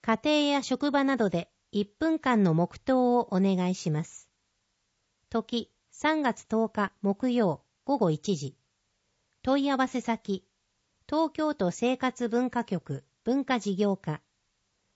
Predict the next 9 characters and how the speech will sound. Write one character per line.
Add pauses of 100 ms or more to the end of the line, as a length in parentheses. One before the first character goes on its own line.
(140)
電
話、 (260)
零
三 (300)
五
三
八
八
の